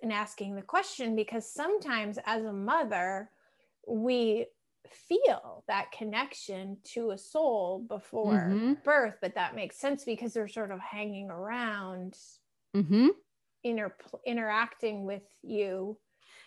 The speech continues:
Speaker 2: Yeah,
Speaker 1: even
Speaker 2: they're
Speaker 1: though
Speaker 2: scoping
Speaker 1: they're
Speaker 2: you out,
Speaker 1: Yeah,
Speaker 2: right?
Speaker 1: yeah,
Speaker 2: As,
Speaker 1: yeah,
Speaker 2: like,
Speaker 1: yeah.
Speaker 2: a family. And, and I have, you know, I have two kids as well. And, and, uh, and it's interesting, right? 'Cause I,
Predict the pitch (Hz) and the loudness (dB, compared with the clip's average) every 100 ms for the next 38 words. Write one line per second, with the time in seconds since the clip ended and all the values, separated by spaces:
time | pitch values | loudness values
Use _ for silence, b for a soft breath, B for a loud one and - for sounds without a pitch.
0 | b 226 285 226 220 226 233 233 220 254 | b 8 8 10 8 6 8 8 8 4
1 | 190 180 214 165 - 247 247 214 190 - | 6 6 8 8 6 6 8 8 6 2
2 | - - 240 214 208 185 214 160 - - | -8 4 8 10 10 8 8 8 6 2
3 | 165 160 165 147 165 - 233 254 254 269 | 0 0 -2 -4 -8 2 6 6 8 8
4 | 254 247 - - 190 165 151 165 170 - | 8 6 4 -6 0 2 2 2 -2 -6
5 | - 151 - _ - 156 139 - - 165 | -6 -6 -6 _ -6 -4 -4 -12 -6 -6
6 | 160 170 165 160 156 156 - 175 175 170 | -6 -2 2 4 2 -2 -4 -2 2 2
7 | 165 160 b b b b b b b _ | 0 -2 b b b b b b b _
8 | _ 196 190 180 180 170 - - _ _ | _ 2 4 6 4 0 -4 -16 _ _
9 | _ 208 - 247 302 240 196 294 247 185 | _ 0 4 8 10 10 8 6 6 4
10 | - 165 170 170 214 180 - 202 214 196 | 2 0 2 0 -2 0 4 8 8 6